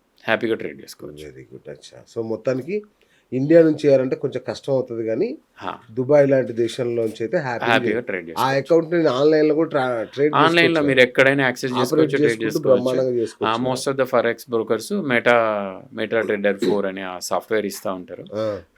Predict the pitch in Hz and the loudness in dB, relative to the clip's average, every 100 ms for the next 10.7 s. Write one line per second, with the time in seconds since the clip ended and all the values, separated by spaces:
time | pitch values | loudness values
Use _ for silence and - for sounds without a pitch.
0 | - 107 104 101 - 98 104 107 98 95 | -2 0 0 -2 -2 -4 -4 -6 -6 -6
1 | 90 - 90 87 85 - 214 - 110 101 | -8 -10 -12 -12 -16 -18 -14 -6 -4 -4
2 | 87 110 104 104 113 113 113 110 98 95 | -4 0 2 0 -2 -4 -6 -2 -4 -2
3 | 107 - 139 131 120 120 135 190 127 - | -6 -6 -6 -6 -6 -10 -8 -4 -2 -2
4 | 127 120 127 135 120 127 135 127 123 127 | 0 0 0 -2 4 6 6 0 -4 -4
5 | 139 123 120 107 101 - - - - _ | -2 -2 -2 -4 -8 -14 -16 -20 -20 _
6 | 104 98 92 85 85 110 113 123 123 123 | -6 -6 -6 -6 -6 -6 6 8 8 4
7 | 123 127 131 120 120 120 113 107 104 101 | 0 -2 -4 -4 -4 -4 -2 -4 -8 -12
8 | - - 113 117 113 113 107 - 104 101 | -8 -2 -2 -2 -2 -2 -2 -8 -12 -12
9 | - 113 107 107 - 110 104 107 120 151 | -4 0 0 -2 -8 -12 -6 -2 2 2
10 | 147 151 139 123 107 107 98 | 0 -4 -6 -6 -6 -4 -6